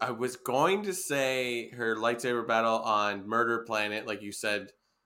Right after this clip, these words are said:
like, the visuals of that and, like, that moment where it's like, "Oh, is she dark side or, or light side? What's happening?" It's just the, there's a lot of lightsaber battles between her and Kylo that's just like, yeah, like,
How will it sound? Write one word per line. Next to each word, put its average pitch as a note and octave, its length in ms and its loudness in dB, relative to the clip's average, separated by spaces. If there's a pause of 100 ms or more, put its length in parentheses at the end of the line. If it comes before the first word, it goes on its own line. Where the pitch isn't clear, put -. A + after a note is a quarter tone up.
(120)
like, F#2+ 200 -6
the A#2 120 0
visuals C#3 420 2
of B2+ 160 0
that A#2+ 400 4
and, A2 180 -4
like, G2 260 -2
that G2+ 180 0
moment A2+ 340 0
where G#2 120 0
it's G2 100 -6
like, F2+ 180 -4
"Oh, A#2 320 -2
is F#2 80 -6
she G#2 220 -8
dark G2+ 280 2
side G#3+ 280 0
or, G#2+ 220 -4 (500)
or F#2 140 -8
light C3 260 0
side? G#3 260 0
What's A#2+ 160 -6
happening?" C3 440 2
It's G2+ 220 -6
just - 220 -14 (420)
the, A#2+ 280 4
there's C3+ 180 2
a D3 40 0
lot F#3+ 180 10
of A3+ 100 6
lightsaber E3+ 460 6
battles C#3+ 280 8
between B2+ 300 -2
her D3 340 6
and B2+ 280 2
Kylo A2+ 400 6
that's G2+ 200 -2
just - 160 -10
like, F#2 180 -2 (640)
yeah, F2 460 -6 (100)
like, - 120 -16